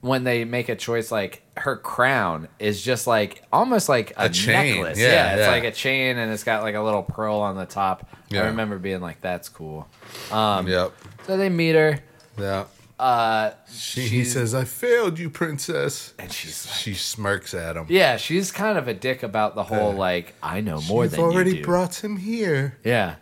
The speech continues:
Speaker 1: And then she, like, he's like, uh, he says something like, "But how do we get in touch with them?" And then she, like, smirks, and then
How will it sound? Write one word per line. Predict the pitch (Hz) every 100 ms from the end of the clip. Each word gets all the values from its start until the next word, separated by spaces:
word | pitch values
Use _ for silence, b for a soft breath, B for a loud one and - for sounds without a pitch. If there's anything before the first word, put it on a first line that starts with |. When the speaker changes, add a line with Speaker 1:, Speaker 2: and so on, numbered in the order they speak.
| _ _ _ B B 117
Speaker 1:
And | 127
then | 151 156 139 139
she, | - - 139
like, | 139 131 113 - _ -
he's | 123 117
like, | 120 110 - _ b b b -
uh, | 113 113 104 101
he | 98 131
says | 160 151
something | 160 156 147 127
like, | 120 120 110 b b -
"But | 160
how | 220 240
do |
we | 254 262
get | 269 262
in | 262
touch | 294 -
with | 165 -
them?" | 101 80 -
And | 120 131
then | 131
she, | 131 135 135
like, | 120
smirks, | - - 107 226 151 - 120
and | 127
then | 123 120